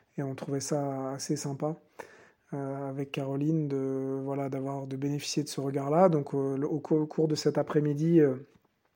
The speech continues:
ben, on a pu échanger sur ce qu'on souhaitait faire, euh, identifier des zones à enjeu. On a des zones humides, là, des sources, euh, où là, il y a assez évidemment, il y a pas mal de choses à faire au niveau écologique.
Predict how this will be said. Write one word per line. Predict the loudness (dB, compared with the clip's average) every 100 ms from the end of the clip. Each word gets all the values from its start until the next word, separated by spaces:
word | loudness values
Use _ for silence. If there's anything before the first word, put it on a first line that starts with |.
| _ -4
ben, | -2
on | -2
a | -2
pu | 0
échanger | 0 0 -2 2 6 6
sur | 4 -4 -4 -8 -18 -20 -20 -20 -20
ce | -6
qu'on | -4 0
souhaitait | 0 2 0
faire, | 6 10 10 10 6
euh, | 4 0 -2 -2 -2
identifier | -2 -4 -4 -8 2 6 6 4 0 -16 -20 -20 -20 -20 -20 _ _
des | 4 4
zones | 8 10 10 8
à | 4 4 4
enjeu. | 2 2 6 10 10
On | 10 6
a | 2
des | 0
zones | 0 0 2
humides, | 4 6 6
là, | 4
des | 2 -2
sources, | 2 4 4 0 -2
euh, | -2 -2 -2 -4 -4 -6
où | -6 -4
là, | -2 -2
il | -2
y |
a | -4 -6
assez | -8 -4 -4
évidemment, | -2 0 2 2 2
il |
y | 2
a |
pas | 0
mal | -2 0
de | -2
choses | -2 0 0
à | -2
faire | -2 -2
au | -2
niveau | -4 -2 2 2
écologique. | 2 -2 -2 -2 0 -2 -6